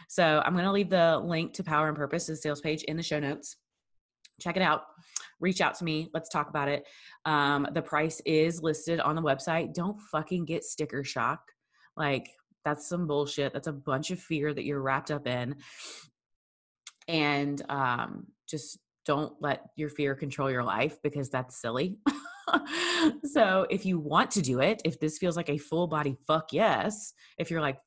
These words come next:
"Fuck yes, Logan, I'm ready to stop being a small fish in a big pond and ready to be a big fucking fish and lead with big vagina energy," if that is what you're feeling right now, then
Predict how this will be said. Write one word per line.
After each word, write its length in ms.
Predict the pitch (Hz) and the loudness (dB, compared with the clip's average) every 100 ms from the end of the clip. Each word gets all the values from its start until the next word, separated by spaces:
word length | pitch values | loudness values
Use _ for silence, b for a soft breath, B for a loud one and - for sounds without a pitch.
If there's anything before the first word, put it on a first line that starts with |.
| - | 0
"Fuck 220 | 202 - | 0 2
yes, 240 | 190 196 160 | 0 0 0
Logan, 260 | 151 151 | 2 2
I'm 100 | 151 | 0
ready 200 | 147 143 | -2 -2
to 80 | 143 | -4
stop 240 | 139 147 - | -2 -2 0
being 160 | 147 | -2
a 40 | 143 | -4
small 260 | 165 147 147 | -2 -2 0
fish 220 | 151 - | -4 -4
in 60 | |
a 20 | 143 | -4
big 180 | 147 - | -4 0
pond 340 | 196 214 170 | 4 4 4
and 80 | 160 | 0
ready 140 | 143 | -2
to 60 | 143 | -2
be 60 | 131 | -6
a 40 | |
big 320 | 127 202 254 | -2 2 2
fucking 280 | - 160 139 | 2 -2 -2
fish 260 | 147 151 165 | -2 -2 -2
and 80 | |
lead 180 | 156 147 | -2 -2
with 120 | 131 120 - | -4 -8 0
big 200 | 208 202 | 0 2
vagina 320 | 170 147 135 | 0 0 -2
energy," 440 | 107 135 123 139 143 B B B B | -4 -6 -4 -6 -8 B B B B
if 140 | 156 151 147 | -8 -8 0
that 280 | 156 180 - | 2 4 2
is 120 | 175 | 0
what 160 | 160 143 | -2 -2
you're 100 | 143 | -2
feeling 340 | 185 208 156 | 2 2 2
right 160 | 147 127 | -2 -4
now, 280 | 131 127 131 B B B B B B | -4 -4 -6 B B B B B B
then 360 | 165 165 156 | 0 2 2